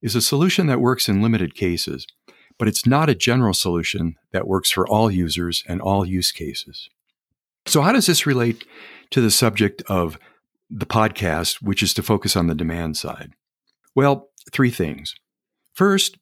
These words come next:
we have to carefully examine the use of the fossil fuel to make sure we understand all the functions it's provided.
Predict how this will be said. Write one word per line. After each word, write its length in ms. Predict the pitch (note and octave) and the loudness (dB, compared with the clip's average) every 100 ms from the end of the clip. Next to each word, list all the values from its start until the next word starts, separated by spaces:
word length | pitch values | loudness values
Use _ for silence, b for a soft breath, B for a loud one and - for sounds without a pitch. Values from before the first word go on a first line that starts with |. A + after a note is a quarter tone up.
| _ _ _ _ - | _ _ _ _ -4
we 100 | A2+ | -2
have 120 | C#3+ | 0
to 80 | - | -2
carefully 420 | - D3+ F#3 A#3+ | -2 -2 0 0
examine 500 | D3+ A2+ C3+ B2 A#2 | 0 0 2 2 2
the 80 | F#2+ | 2
use 400 | F#2+ D3+ E3 - | 2 2 2 0
of 140 | - | -2
the 80 | F2 | -8
fossil 360 | - F2 E2+ F2+ | -2 -2 -2 -6
fuel 320 | - E2+ E2+ | -6 -4 -4
to 160 | - G#2+ | -2 0
make 140 | A2 | 2
sure 200 | - E3+ | 2 2
we 100 | F3 | 2
understand 540 | D3 B2+ - A#2+ G#2+ - | 0 0 0 2 0 0
all 160 | G2+ | -2
the 80 | F#2 | -2
functions 480 | - F#2 - F2 - | -2 -2 0 -2 -2
it's 180 | E2+ - | -6 -6
provided. 640 | F2 E2 D2+ D2 - | -6 -6 -8 -10 -12